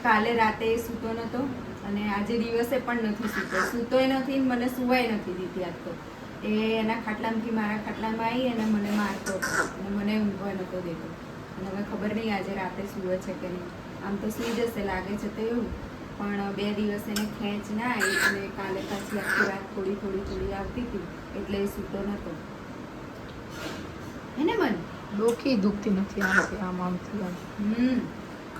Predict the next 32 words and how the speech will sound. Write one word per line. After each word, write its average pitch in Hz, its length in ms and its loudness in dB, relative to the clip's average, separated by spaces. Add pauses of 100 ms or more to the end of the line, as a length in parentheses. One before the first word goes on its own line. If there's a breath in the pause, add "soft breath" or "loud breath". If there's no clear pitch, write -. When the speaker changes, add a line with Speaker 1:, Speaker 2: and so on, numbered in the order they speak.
(420)
Speaker 2:
લે, 180 180 8
લે 180 180 6
પણ. 208 240 2
Speaker 1:
જ્યારે 233 360 6
જાગે 226 500 4
ને 247 420 2
ત્યારે 226 300 2
એક 240 440 0
મિનિટ 240 400 2
એને 247 220 4
શાંતિ 220 420 0
ના 226 160 2
હોય, 196 200 0
ના 202 100 0
એની 214 280 4
ડોકને, 214 400 4
ના 220 180 0
એના 214 140 2
હાથને, 214 560 0
ના 220 80 -2
એના 196 220 -2
પગને. 247 520 0 (960)
હે 285 60 4
ને 392 100 6
મન? 302 200 6 (2250)
કેવું 381 220 2
કરે? 254 240 4
જો 349 140 4
ફોનમાં 320 500 6
મનને 285 320 6
બતાવે 247 500 2
છે. 196 180 -4